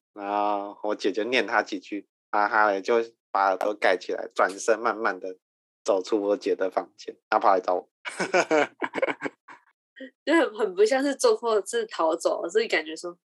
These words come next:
Speaker 2: ：“天啊，我咬了。”然后走掉。
Speaker 1: 对，他那个态度就是怎么样？
Speaker 2: <laughs>
Speaker 1: 你能拿我怎么样？
Speaker 2: 哎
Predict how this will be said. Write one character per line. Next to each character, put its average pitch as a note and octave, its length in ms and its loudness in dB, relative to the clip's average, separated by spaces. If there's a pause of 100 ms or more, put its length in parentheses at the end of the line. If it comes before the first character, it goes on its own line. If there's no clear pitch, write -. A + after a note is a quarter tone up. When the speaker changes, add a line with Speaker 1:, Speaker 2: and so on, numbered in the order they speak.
Speaker 2:
：“天 G3+ 200 -2
啊， G#3 80 -14 (200)
我 E3+ 140 0
咬 E3+ 220 -2
了。” - 340 -8
然 E3 80 0
后 D#3+ 60 0
走 D#3+ 120 -2 (120)
掉。 - 220 0 (260)
Speaker 1:
对， D#3+ 60 2
他 C3 100 6
那 C3 120 2
个 A2 120 6
态 A2+ 260 2
度 G2 380 -2
就 B2 160 6
是 G2+ 340 -4
怎 G2 120 -2
么 G2 80 -2
样？ G#2 260 0
Speaker 2:
<laughs> - 20 -
Speaker 1:
你 G#2 180 -14
能 A2+ 200 4
拿 A2 160 4
我 A#2+ 140 6
怎 A#2 160 2
么 G2+ 160 -4
样？ A2+ 320 0 (2250)
Speaker 2:
哎 - 80 -6